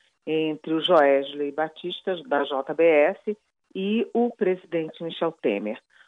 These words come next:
O Joesley deu uma entrevista ao jornalista Diego Scosteg, do, da revista Época, em que ele diz que tudo começou lá em dois mil e três, ou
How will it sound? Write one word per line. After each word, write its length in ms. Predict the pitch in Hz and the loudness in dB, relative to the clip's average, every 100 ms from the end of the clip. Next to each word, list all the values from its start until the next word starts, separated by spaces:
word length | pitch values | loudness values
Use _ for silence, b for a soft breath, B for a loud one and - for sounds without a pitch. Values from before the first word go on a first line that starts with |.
| b - | b -4
O 540 | 185 185 180 175 170 | -2 0 0 0 2
Joesley 640 | 175 185 175 175 180 180 | 4 4 4 0 -2 -4
deu 160 | 170 170 | -2 -4
uma 100 | 160 | -4
entrevista 600 | 160 156 147 147 - 151 | -6 -6 -4 -6 -2 2
ao 380 | 143 139 139 139 | 4 2 0 -2
jornalista 760 | 147 151 139 127 131 - - 135 | -4 -4 -4 -4 -2 -2 -2 -4
Diego 400 | - 156 165 156 | 0 0 0 -2
Scosteg, 880 | - 139 - 147 143 151 165 202 214 b b _ _ | -6 -6 -2 2 4 2 0 -4 -4 b b _ _
do, 880 | - 151 143 139 135 131 127 123 120 | -8 -4 -2 -2 0 0 0 0 0
da 200 | 120 135 | 2 4
revista 460 | 131 147 127 - 175 | 4 0 -6 -2 0
Época, 520 | 160 147 - - 151 | 2 0 -2 -8 -6
em 220 | 98 190 | -4 -6
que 160 | 196 - | -8 -6
ele 540 | 170 156 156 165 175 | -2 0 2 0 -2
diz 480 | 165 151 165 180 185 - - b b b _ | -6 -8 -6 -4 -6 -8 -10 b b b _
que 140 | - 247 - | -8 -6 0
tudo 320 | 302 330 302 | 4 4 2
começou 640 | 302 262 247 - 233 233 | 2 4 2 0 2 4
lá 400 | 220 196 202 220 | 4 2 0 -6
em 100 | 220 | -6
dois 220 | 208 208 | -6 -6
mil 260 | 202 202 202 | -6 -8 -6
e 80 | 214 | -8
três, 540 | - 180 180 180 175 | -2 0 0 -2 -4
ou 160 | 170 | -8